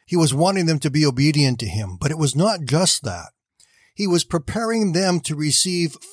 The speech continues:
far more than they could ask or think. He was getting ready to pour an abundance of water down on them that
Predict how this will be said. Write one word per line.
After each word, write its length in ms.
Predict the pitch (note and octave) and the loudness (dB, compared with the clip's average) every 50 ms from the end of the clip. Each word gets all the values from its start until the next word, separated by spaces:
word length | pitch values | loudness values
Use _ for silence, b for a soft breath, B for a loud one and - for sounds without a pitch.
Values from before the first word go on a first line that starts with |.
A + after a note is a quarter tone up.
| - - | -8 -4
far 360 | F3+ F3 F3+ F#3 F#3+ G3+ G3+ | -2 -2 0 0 0 0 0
more 640 | G3 F#3 F3 F3 F#3 F#3+ G3 F3+ D3 B2+ A#2+ B2 B2+ | 0 0 2 2 4 4 4 4 2 2 0 -2 -4
than 200 | A#2+ D3 C#3+ C#3+ | -4 -4 -2 -2
they 120 | D3+ D3+ | -2 -2
could 220 | C#3+ - D3 C#3 E3 | -2 0 -2 -2 -2
ask 420 | - D3+ C#3+ C#3+ C#3 C3 - - | -2 -4 -2 -2 0 -2 -2 -2
or 100 | C#3 B2+ | -2 -2
think. 460 | A2+ A#2 - D3 C#3 A2+ G2+ F#2+ - - B B B B B B B | -2 -2 -2 -4 -2 -2 -4 -8 -12 -18 B B B B B B B
He 100 | B F3 | B 0
was 160 | E3 D#3 D3 C3+ | 2 2 2 2
getting 380 | C3 E3+ F3+ F#3+ G3 G3 F#3+ | 2 2 2 4 2 2 2
ready 240 | F#3 G3+ G3 F#3 F3 | 2 2 2 2 0
to 100 | D3+ E3+ | 0 -2
pour 380 | C3+ - - F3+ F3+ F#3 F#3 E3+ | -4 -4 -2 -2 0 0 0 0
an 80 | D3 | -2
abundance 720 | D3 C#3 C3 A#2+ - E3+ F#3+ A3+ A3 G3 G3+ F#3+ D#3 E3+ | -2 -2 -4 -4 -2 0 0 2 2 2 2 2 2 2
of 160 | F3 D#3 C#3 | 0 0 0
water 480 | C3+ C#3 C#3+ D#3 E3+ E3+ E3 D#3+ C#3+ C3+ | 0 0 0 2 0 0 2 2 0 0
down 340 | B2 C3+ C3+ C3 C3 C3 B2+ | 0 -2 -2 -2 -2 -2 -2
on 220 | B2 B2 A#2+ A#2 | -2 -4 -4 -4
them 300 | A#2 A#2 A#2 B2 C3+ C#3+ - b b b b b b b b _ A3 F3+ | -4 -4 -4 -4 -6 -6 -10 b b b b b b b b _ -16 -8
that 260 | C#3+ D3 D3+ D3+ - | -6 -4 -4 -6 -8